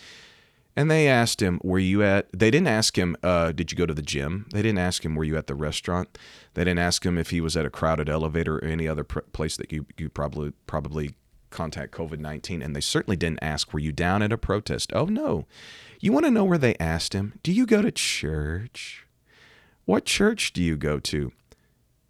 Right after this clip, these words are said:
And my friend all of a sudden realized, okay, they were just buttering me up. They were just trying to act nice and concerned. And it was all a guise because it's all about the church.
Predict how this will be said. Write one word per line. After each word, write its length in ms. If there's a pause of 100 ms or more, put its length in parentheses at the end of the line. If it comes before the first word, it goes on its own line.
(140)
And 120
my 120
friend 260
all 140
of 80
a 60
sudden 400
realized, 440
okay, 340
they 160
were 100
just 240
buttering 400
me 180
up. 220
They 100
were 100
just 220
trying 220
to 120
act 200
nice 300
and 80
concerned. 420
And 80
it 80
was 160
all 180
a 60
guise 480
because 320
it's 120
all 160
about 260
the 60
church. 440